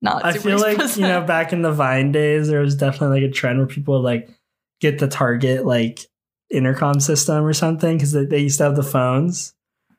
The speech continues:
Speaker 1: Yeah,
Speaker 2: inside the stores, and they
Speaker 1: everywhere.
Speaker 2: would, like, play porn, like,
Speaker 1: Mm-hmm.
Speaker 2: porn sounds, or, like, they did that, like, Walmart or whatever. Well, anyways, what's your, um,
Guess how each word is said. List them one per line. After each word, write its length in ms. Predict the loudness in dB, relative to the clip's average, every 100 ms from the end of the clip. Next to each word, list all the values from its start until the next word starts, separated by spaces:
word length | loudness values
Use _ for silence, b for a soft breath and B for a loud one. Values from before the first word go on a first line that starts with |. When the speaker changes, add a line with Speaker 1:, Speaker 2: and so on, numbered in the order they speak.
| _ -4
Speaker 1:
Yeah, 120 | 0
Speaker 2:
inside 280 | 2 2 0
the 60 |
stores, 440 | -2 0 0 2 2
and 120 | 2
they 40 |
Speaker 1:
everywhere. 40 | 2
Speaker 2:
would, 100 | 2
like, 200 | 0 -2
play 200 | -2 0
porn, 380 | 0 -2 0 0
like, 160 | 0
Speaker 1:
Mm-hmm. 160 | 0 0
Speaker 2:
porn 240 | 0 0
sounds, 360 | 0 0 2 2
or, 40 |
like, 120 | 2
they 60 | 0
did 160 | 0 0
that, 100 | 0
like, 200 | 0 0
Walmart 360 | 0 0 0
or 60 | 0
whatever. 460 | -2 -2 -2 -2 -4 -16 _ _ _ -6
Well, 180 | -2 0
anyways, 340 | 0 0 0
what's 280 | 0 -2 -2
your, 260 | 0 2 2
um, 800 | 2 2 0 0 0 0 -4